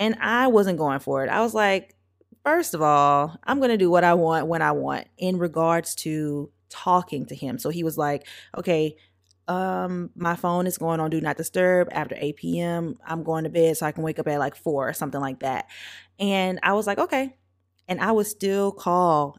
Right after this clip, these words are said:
after eight o'clock. I did not respect his boundaries, you guys. And that is a real problem.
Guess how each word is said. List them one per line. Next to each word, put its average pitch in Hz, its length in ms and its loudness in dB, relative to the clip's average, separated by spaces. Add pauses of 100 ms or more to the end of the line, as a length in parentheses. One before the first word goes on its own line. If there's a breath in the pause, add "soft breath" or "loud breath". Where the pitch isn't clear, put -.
(140)
after 170 280 -2
eight 160 180 -2
o'clock. 147 400 -4
I 185 140 -2
did 196 160 0
not 156 320 -2
respect 151 600 -4
his 151 280 -6
boundaries, 147 640 -4
you 147 80 -6
guys. 143 480 -2
And 151 320 -6
that 156 360 -4
is 170 360 -2
a 185 120 -4
real 151 520 -6 (340 loud breath)
problem. 262 920 -2